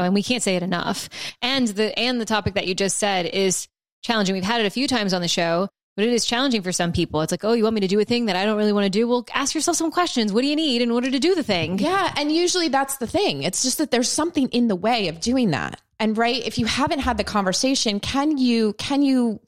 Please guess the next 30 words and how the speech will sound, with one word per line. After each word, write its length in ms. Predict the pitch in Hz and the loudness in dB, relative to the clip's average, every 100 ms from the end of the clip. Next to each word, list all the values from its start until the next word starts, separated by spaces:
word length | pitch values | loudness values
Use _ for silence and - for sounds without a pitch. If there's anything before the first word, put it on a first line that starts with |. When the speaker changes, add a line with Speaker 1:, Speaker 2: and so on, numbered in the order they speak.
| - | -4
Speaker 2:
talk 200 | - 320 | -2 0
to 40 | |
your 80 | 302 | -2
partner 260 | - 254 226 | 0 0 0
and 120 | 220 | -2
say, 460 | - 220 214 208 202 | 0 0 0 -2 -4
"I'm, 380 | 220 262 269 269 - _ _ | -2 2 2 0 -4 _ _
I'm 220 | 262 277 - | -2 -2 0
open 680 | 226 262 214 185 175 175 175 _ _ - | 0 0 0 2 2 0 -2 _ _ -4
and 100 | 233 | -2
I'm, 100 | 294 | -2
I'm 100 | 262 | -2
actually 280 | 285 294 254 | -2 -2 -2
available 320 | 196 185 175 | 0 0 0
'cause 160 | - - | -2 -2
I 100 | 185 | 0
love 340 | 170 151 147 | 0 0 0
you." 460 | 165 185 202 233 262 - | 0 2 2 0 -4 -6
'Cause 140 | 202 | -4
that's 340 | 175 220 220 - - | -2 -2 -4 -8 -2
your, 340 | 180 170 - - - - | 0 0 -2 -20 -10 -2
our, 180 | 214 226 | 0 2
my 160 | 240 | 0
core 400 | 269 - 254 208 | -2 0 2 2
is, 180 | 180 180 - | 2 -2 -2
"I'm 200 | 202 220 | 0 0
here. 300 | - 196 180 | 0 0 0
I 160 | 180 185 | 0 0
love 280 | 190 170 170 | 0 0 -2
you. 220 | 170 160 | -4 -2